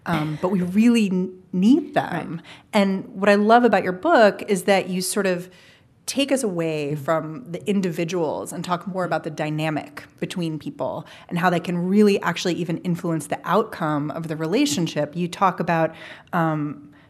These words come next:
Speaker 1: the doctor and the patient co-creating the meaning of the experience. And I'm wondering if you can talk about this study that you write about that showed exactly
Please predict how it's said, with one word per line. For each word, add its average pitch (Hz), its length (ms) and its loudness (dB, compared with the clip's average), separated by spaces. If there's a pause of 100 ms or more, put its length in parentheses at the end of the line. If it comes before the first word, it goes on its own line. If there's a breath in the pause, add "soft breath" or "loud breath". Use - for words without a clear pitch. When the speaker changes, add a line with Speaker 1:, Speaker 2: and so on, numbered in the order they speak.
(160)
Speaker 1:
the 170 60 -2
doctor 180 440 0
and 165 260 0
the 156 60 -4
patient - 640 -6
co-creating 165 880 -2
the 151 60 -4
meaning 151 800 -2 (100)
of 165 120 -6
the 160 80 -2
experience. 143 960 -8 (440 loud breath)
And 185 140 2
I'm 185 140 2
wondering 220 460 4
if - 140 -6
you 190 80 -2
can 185 160 -2
talk 185 260 -2
about 170 220 0
this 165 140 -4
study 170 420 0
that 160 200 -4
you 156 500 -4 (320 loud breath)
write 185 320 4
about 135 460 0
that 175 120 -6
showed 175 300 0
exactly 160 1080 -2